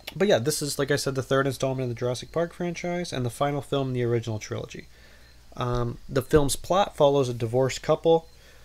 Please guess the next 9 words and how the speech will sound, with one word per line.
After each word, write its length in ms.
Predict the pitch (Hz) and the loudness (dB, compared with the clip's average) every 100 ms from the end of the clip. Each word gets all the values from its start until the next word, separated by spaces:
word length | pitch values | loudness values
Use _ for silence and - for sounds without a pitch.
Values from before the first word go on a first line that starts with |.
| - - - | -20 -20 -10
played 380 | - 123 120 110 | 2 4 4 2
by, 480 | 113 107 107 104 - | 0 2 0 -4 -6
uh, 440 | 117 110 107 107 - - - - - - - - - - - - - | -4 -4 -6 -8 -12 -18 -20 -20 -20 -20 -20 -20 -20 -20 -20 -20 -8
Téa 260 | - 143 123 | -2 2 4
Leoni, 540 | 117 120 139 147 147 - - - - - - - - - | 4 2 0 -2 -4 -8 -20 -20 -20 -20 -20 -20 -20 -12
Téa, 440 | - 143 175 180 - - | -4 0 0 -2 -8 -4
Téa 260 | 135 131 | 0 0
Leoni, 520 | 135 139 139 147 147 - - - - - - - - - | 0 -2 -2 -4 -8 -12 -20 -20 -20 -20 -20 -20 -18 -6
and 500 | 123 110 110 110 | -2 -2 -2 -4